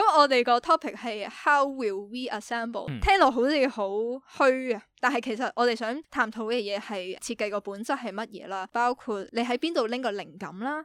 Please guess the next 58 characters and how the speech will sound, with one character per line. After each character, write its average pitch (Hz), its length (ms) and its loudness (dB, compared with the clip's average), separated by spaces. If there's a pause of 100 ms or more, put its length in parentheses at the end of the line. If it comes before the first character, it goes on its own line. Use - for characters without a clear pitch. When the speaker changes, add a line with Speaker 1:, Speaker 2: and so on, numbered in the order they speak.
(100)
Speaker 2:
嗯。 104 240 -12
Speaker 1:
作 202 160 -4
為 170 140 -6
個 208 180 -4
建 214 180 -8
築 277 120 -6
師 302 160 -4
你 233 200 0
去 - 140 -8
設 - 20 -10
計 208 220 -2
嘅 214 100 -4
時 196 120 -8
候， 202 160 -4
你 208 80 -4
有 208 100 -2
咩 285 220 -2
物 226 100 -4 (120)
料 202 260 -6
啊、 226 300 0
材 - 320 -12 (200)
質 277 160 -4
去 202 180 -2
考 - 260 -8
慮 208 200 -2
啊， 202 80 -4
而 233 60 -4
呢 220 500 -8
啲 320 320 -8 (140)
物 190 40 -4
料 214 160 -2
係 277 120 -4
有 208 180 -4
啲 262 100 -8
乜 220 220 -6
嘢 - 20 -4
新 254 200 -6 (100)
嘅 226 100 -2
可 202 220 -6
能 220 180 -6
性 220 280 -10
呢？ 247 260 -4 (240)
我 240 100 2
哋 240 120 4
又 214 120 4
可 233 200 -2
以 262 240 0
去 214 320 -2
點 214 120 -8
樣 240 220 -4
組 196 280 -6
合 262 180 -4
一 226 60 -4
啲 240 360 -10
唔 196 80 -8
同 190 480 -14
嘅 226 100 -4
物 208 140 -6